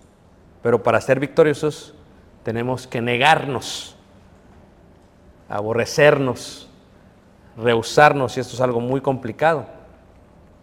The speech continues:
muy, muy complicado. Acabo con una ilustración y luego si hay algún comentario me lo pueden dar o una pregunta.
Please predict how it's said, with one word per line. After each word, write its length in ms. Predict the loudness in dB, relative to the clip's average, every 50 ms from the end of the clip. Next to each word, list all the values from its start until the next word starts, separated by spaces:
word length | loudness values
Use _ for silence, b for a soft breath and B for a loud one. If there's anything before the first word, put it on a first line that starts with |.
| _ _ -20 _ _ _ _ _ _ -12
muy, 160 | -10 -10 -10 -10 -10
muy 160 | -8 -6 -4 -4
complicado. 440 | -4 -4 -6 -6 -6 -6 -6 -8 -10 -16 -20 b b b b b b
Acabo 320 | -2 2 4 6 6 6
con 80 | 4 2
una 100 | 2 2
ilustración 400 | 2 2 2 0 0 0 0 0
y 40 | 4
luego 300 | 6 8 8 6 4 2
si 100 | 0 2
hay 60 | 2 2
algún 180 | 2 0 -2
comentario 320 | -2 -4 -4 -2 -2 -2 -2
me 80 | -2
lo 100 | -2 -2
pueden 180 | -2 -2 0 2
dar 140 | 4 4 4
o 40 |
una 180 | 2 0 0 -2
pregunta. 400 | -2 -4 -6 -6 -8 -10 -12